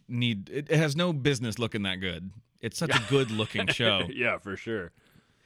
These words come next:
Speaker 1: But, like, part of it is, too, like, all the backgrounds in most movies where you do, like, a green screen, then put it in later, they did,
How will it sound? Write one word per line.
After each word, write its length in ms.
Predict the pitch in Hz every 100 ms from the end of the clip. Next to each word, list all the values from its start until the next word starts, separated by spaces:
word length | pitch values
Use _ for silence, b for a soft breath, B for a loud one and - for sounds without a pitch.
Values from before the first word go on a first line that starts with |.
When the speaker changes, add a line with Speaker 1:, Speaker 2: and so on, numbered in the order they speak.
| b b b b b b -
Speaker 1:
But, 100 | 160
like, 160 | 156
part 220 | 170 202 214
of 60 |
it 80 | 151
is, 120 | 123
too, 200 | - 185
like, 200 | 156 110
all 140 | 107 147
the 100 | 127
backgrounds 720 | 117 131 156 151 160 143 131 _ - _ _
in 120 | 110 127
most 200 | 147 151
movies 180 | 135
where 80 | 127
you 80 | 123
do, 100 | 123
like, 140 | 113
a 60 | 101
green 260 | 123 160 151
screen, 300 | - 117 107
then 140 | 104
put 160 | - 120
it 60 |
in 100 | 107
later, 300 | 101 123 127
they 340 | 107 - 135 202
did, 580 | 151 127 113 104 -